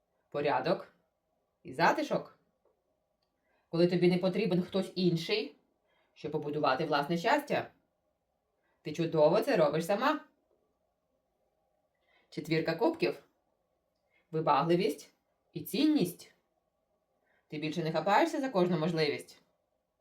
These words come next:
І не боїшся казати "ні". Твій спокійний погляд,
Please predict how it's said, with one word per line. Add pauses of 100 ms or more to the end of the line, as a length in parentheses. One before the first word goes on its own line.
(280)
І
не
боїшся
казати
"ні". (1400)
Твій
спокійний
погляд,